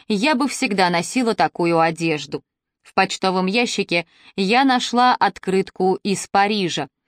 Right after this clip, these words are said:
Она меня тоже не порадовала. На ней была изображена картина Пикассо, но не та, которая висела у меня в спальне.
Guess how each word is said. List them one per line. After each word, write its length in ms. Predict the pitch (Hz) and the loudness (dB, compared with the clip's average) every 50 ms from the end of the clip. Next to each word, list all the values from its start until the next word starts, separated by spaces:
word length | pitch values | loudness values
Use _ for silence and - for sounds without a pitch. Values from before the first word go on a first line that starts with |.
| _ _ _ _ - | _ _ _ _ -2
Она 280 | 214 214 240 254 262 | 0 2 2 4 4
меня 260 | 269 294 277 285 277 | 4 4 2 2 0
тоже 480 | - - 196 185 175 160 175 180 170 - | 0 0 0 0 0 0 0 0 0 0
не 220 | - 196 185 180 170 | 0 0 0 0 0
порадовала. 720 | - 180 170 170 165 165 165 165 160 160 160 165 170 - _ _ _ - - - | 2 2 2 2 2 2 0 0 0 2 2 0 0 -2 _ _ _ -20 -8 -2
На 200 | 214 220 220 226 | 0 2 2 4
ней 240 | 233 247 262 254 247 | 4 4 2 2 2
была 340 | 208 247 233 233 226 226 | 2 2 2 2 2 2
изображена 640 | 233 208 226 220 214 220 226 196 220 247 247 277 262 | 2 0 0 0 2 0 0 0 0 2 2 2 2
картина 480 | - 214 208 196 - - 233 226 226 214 | 0 0 -2 -2 -2 0 0 2 2 0
Пикассо, 640 | - 233 220 - 262 - - - - - 190 156 - _ _ _ _ _ _ | 0 -2 -2 -2 -2 -4 -4 -4 -4 -2 -2 -2 -2 _ _ _ _ _ _
но 200 | - 233 247 269 | 0 2 4 4
не 160 | 285 294 - - | 4 2 2 2
та, 180 | - 220 190 | 0 0 2
которая 400 | - 202 180 - 185 180 180 175 | 2 0 0 2 2 2 2 2
висела 480 | 170 180 - - - 220 202 196 190 - | 0 0 -2 -2 0 0 2 2 2 0
у 100 | - 196 | 0 0
меня 260 | 196 190 190 196 196 | 0 2 2 0 -2
в 40 | - | -2
спальне. 600 | - - - 226 202 180 170 165 165 170 170 | -6 -4 0 0 0 0 0 -2 -4 -6 -6